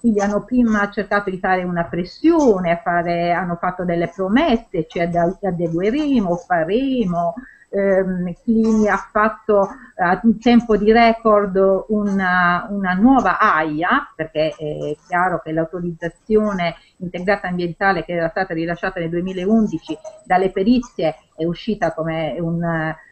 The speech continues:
eh, distrutta, perché è stata descritta come un maquillage, cioè un modo, una colossale presa in giro per i tarantini, no?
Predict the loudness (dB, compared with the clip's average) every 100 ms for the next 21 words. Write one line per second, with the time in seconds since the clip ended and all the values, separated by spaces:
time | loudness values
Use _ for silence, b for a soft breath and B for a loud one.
0 | b -8 -6 -6 -6 -2 2 0 -2 -4
1 | -2 -2 -2 -4 -2 -4 -2 0 0 -2
2 | -2 -2 0 -2 0 -2 0 2 2 2
3 | -2 2 2 4 2 0 -2 -4 -2 -2
4 | 2 4 4 4 2 2 0 -2 0 4
5 | 4 4 2 2 2 0 0 0 2 2
6 | 2 -2 -6 0 2 4 2 2 -4 -4
7 | -6 -4 -4